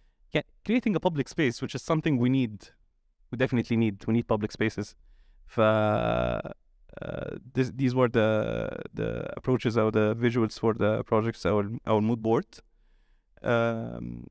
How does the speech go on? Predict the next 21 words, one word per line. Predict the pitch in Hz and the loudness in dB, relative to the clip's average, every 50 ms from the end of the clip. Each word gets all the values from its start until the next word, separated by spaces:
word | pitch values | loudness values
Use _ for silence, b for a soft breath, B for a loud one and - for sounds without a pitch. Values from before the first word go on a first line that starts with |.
| - - | -12 -6
في | - | -4
الآخر | 120 - 131 139 - 143 | -2 0 0 0 0 0
I | 123 113 123 120 120 | 0 2 2 2 2
am | 120 117 113 107 - _ _ _ _ _ _ _ _ _ _ - | 2 0 0 -2 -6 _ _ _ _ _ _ _ _ _ _ -4
برضو | 131 139 156 165 160 147 135 | 0 0 2 2 2 0 2
جت | 165 160 - | 2 0 0
حتة، | - 165 160 - - 175 160 165 - _ _ _ _ _ _ _ _ _ _ _ - | 2 -2 -2 0 2 2 2 2 0 _ _ _ _ _ _ _ _ _ _ _ -4
يعني | 120 113 120 127 | -2 0 2 2
يمكن | 147 139 - 143 | 2 2 2 2
أنا | 135 143 | 2 2
تاني، | 147 - 147 156 156 151 | 2 2 2 2 2 0
آه، | 71 113 123 120 113 113 | 0 -2 -2 -2 -2 -2
بعد | 123 127 139 143 143 | 0 0 0 0 0
ما | 139 127 | -2 -2
خلصت | - 135 147 - - | 0 0 0 0 0
برضو | 147 151 147 151 | 0 0 0 2
مع | 135 123 | 0 0
عمر، | 120 139 160 165 165 156 156 151 - - | 0 2 2 2 2 0 -2 -4 -2 2
آه، | 120 117 113 113 113 110 113 113 - - - - - - - - | 2 4 4 2 2 0 -2 -4 -6 -8 -8 -10 -10 -10 -8 -8
اشتغلت | 104 - - 117 127 135 - - | -8 -4 0 2 2 2 2 0
مع | 127 117 113 110 107 107 107 110 107 101 | 2 2 2 2 2 0 0 0 0 -2